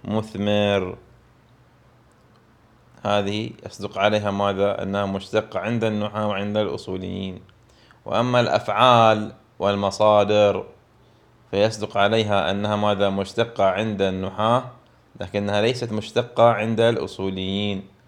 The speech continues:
لأن الأصوليين يشترطون أن يكون هذه كلمة المشتق كلمة تطلق على ذات باعتبار وجود مبدأ في تلك الذات. ومحل البحث، محل البحث الذي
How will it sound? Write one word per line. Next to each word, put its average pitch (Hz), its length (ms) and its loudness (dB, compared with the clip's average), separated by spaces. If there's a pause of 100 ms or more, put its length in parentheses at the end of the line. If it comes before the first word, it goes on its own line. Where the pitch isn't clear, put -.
(420)
لأن 95 280 -4
الأصوليين 101 1300 -2 (680)
يشترطون 101 680 -2
أن 101 140 -4
يكون 104 340 -4
هذه 107 720 -2
كلمة 113 260 -2
المشتق 113 680 0 (380)
كلمة 104 500 0
تطلق 107 540 -4
على 104 360 6
ذات 135 560 6 (640)
باعتبار 107 680 4
وجود 107 440 0
مبدأ 123 480 2
في 117 160 -6
تلك 117 280 -4 (340)
الذات. 98 560 -2 (720)
ومحل 123 540 0
البحث، 127 680 2 (180)
محل 123 360 2
البحث 107 440 2
الذي 98 500 -4